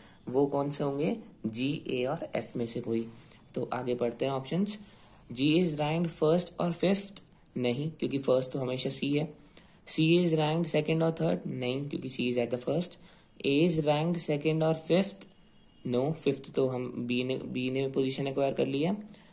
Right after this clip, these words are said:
And F is ranked third और fourth, ये हो सकता है, F can be ranked on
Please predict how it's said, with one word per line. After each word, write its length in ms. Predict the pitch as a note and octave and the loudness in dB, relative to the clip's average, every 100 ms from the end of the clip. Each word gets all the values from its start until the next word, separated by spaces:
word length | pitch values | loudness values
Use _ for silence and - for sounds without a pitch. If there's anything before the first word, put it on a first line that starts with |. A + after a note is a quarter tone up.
| - - | -18 -6
And 320 | B2+ C#3 C#3+ - | -2 0 -2 2
F 180 | E3 F3 | 2 4
is 140 | F#3 D#3 | 2 2
ranked 340 | D3+ D#3 E3 D#3+ | 0 2 0 0
third 280 | D3+ D#3 D#3 | 2 4 4
और 80 | F#3+ | 2
fourth, 360 | - E3 F#3 - - | 2 2 2 -4 -6
ये 140 | C#3 | 2
हो 80 | E3 | 2
सकता 300 | - - B2 | 0 -6 -8
है, 120 | A2+ - - - - - | -8 -10 -20 -20 -20 -8
F 140 | D#3 - D#3 | -6 -4 -4
can 240 | E3+ D#3 | -2 0
be 100 | D#3+ C#3 | 2 0
ranked 260 | C#3 E3 | -2 0
on 100 | E3+ | 0